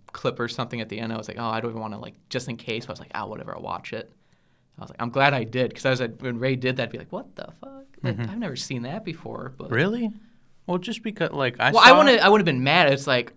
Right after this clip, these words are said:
Speaker 1: where'd that come from?
Speaker 2: Well, I just assumed that they were all able to do that. Just
Speaker 1: Mm.
Speaker 2: 'cause we play the video games and you
Speaker 1: Yeah.
Speaker 2: can, like, force heal.
Speaker 1: Yeah.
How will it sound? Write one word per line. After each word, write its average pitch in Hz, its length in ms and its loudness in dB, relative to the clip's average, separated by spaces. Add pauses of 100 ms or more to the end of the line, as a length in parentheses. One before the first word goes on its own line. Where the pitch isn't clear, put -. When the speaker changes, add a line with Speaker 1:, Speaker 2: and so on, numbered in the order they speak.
(160)
Speaker 1:
where'd 190 260 -4
that 269 220 -6
come 113 240 -8
from? - 240 -6
Speaker 2:
Well, 127 80 4
I 160 100 0
just 190 260 -8
assumed 156 460 -4
that 113 160 -8
they 98 420 -4 (240)
were 113 220 -4
all 110 180 -2
able 107 240 -8
to 101 120 -8
do 123 200 -6
that. 113 220 -16
Just 127 220 -10
Speaker 1:
Mm. 139 60 -10
Speaker 2:
'cause 160 120 -4
we 160 200 -6
play 160 180 -2
the 123 100 -2
video 123 320 -4
games 98 320 -6
and 101 80 -4
you 113 60 -4
Speaker 1:
Yeah. 113 60 -4
Speaker 2:
can, 110 100 -4
like, 98 160 -4
force 113 360 -4
heal. 92 280 -8 (200)
Speaker 1:
Yeah. 117 280 -4